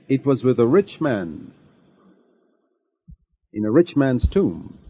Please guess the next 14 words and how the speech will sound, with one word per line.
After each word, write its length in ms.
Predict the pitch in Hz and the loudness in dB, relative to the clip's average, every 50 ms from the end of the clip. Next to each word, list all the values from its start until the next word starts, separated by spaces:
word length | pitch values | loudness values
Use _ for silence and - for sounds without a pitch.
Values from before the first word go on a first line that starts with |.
| - - - _ _ _ _ _ _ _ _ _ _ _ | -20 -20 -20 _ _ _ _ _ _ _ _ _ _ _
that 120 | - 110 104 | -8 -8 -6
he 120 | 107 113 | -4 -4
was 180 | 107 110 104 - | -2 -4 -4 -4
buried. 360 | - 95 92 90 82 76 71 - _ _ _ _ _ - - - _ _ _ _ _ _ _ | -8 -10 -10 -8 -10 -12 -14 -18 _ _ _ _ _ -14 -14 -14 _ _ _ _ _ _ _
So 120 | - 175 196 | -2 0 2
we 120 | 202 185 | 4 2
see, 420 | - - 170 180 180 170 - - - | 4 4 2 2 2 2 -2 -6 -6
as 140 | 123 120 101 | -6 -6 -2
we've 180 | 113 120 117 113 | -2 -2 0 0
often 280 | 123 127 - 123 113 | 0 0 0 -2 -4
seen 260 | - - 143 135 123 | -2 0 0 2 2
before 400 | 110 113 - - 165 185 160 120 | 2 0 -2 0 0 2 2 2
in 80 | 110 110 | 2 0
the 120 | 107 107 | -2 -4